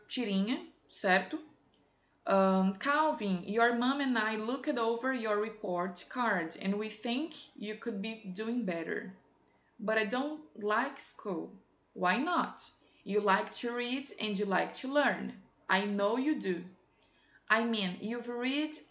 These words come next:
every dinosaur book ever written and you've learned a lot, right? Reading and learning are fun. Yeah. So why don't you like school? We don't read about dinosaurs.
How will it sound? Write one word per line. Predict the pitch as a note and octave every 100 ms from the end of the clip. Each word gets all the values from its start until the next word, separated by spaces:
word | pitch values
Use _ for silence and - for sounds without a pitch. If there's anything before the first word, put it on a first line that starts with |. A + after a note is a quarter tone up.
| - _ -
every | A#3 D4 D#4 D4+
dinosaur | - A3 B3 A3+ - G3 F3+
book | F#3 B3 -
ever | G3 F#3+ G3+ G#3+ B3
written | A3+ G#3+ G3 F3 E3 F#3 -
and | F#3
you've | F3+ F#3 G3
learned | F#3 F3+ G3 A3 B3
a | B3
lot, | B3+ G3+ E3 E3
right? | F3 G#3+ C#4+ - - - _ _ _ _ _ - -
Reading | A3 C4 D4+ - F#4 -
and | - G#3 G3
learning | G#3 G#3+ G#3 F#3+ F#3+
are | G3 A3+
fun. | - A3 F#3 F3 F#3+ - _ _ _ _ _ _ _ _ _
Yeah. | G4 D#4+ B3+ - _ _ _ _ - _
So | - - B3+
why | F#3+ F#3 B3+
don't | B3 C#4+ C#4+
you | D4+
like | A#3+ G3+ -
school? | - A3+ F#3+ F#3 - _ _ _ -
We | F#3+
don't | E3+ G3 C3 B3+
read | G#3+ G#3 F#3 -
about | F#3+ E3+ E3 F#3 -
dinosaurs. | F3 E3 E3+ E3 - - - - -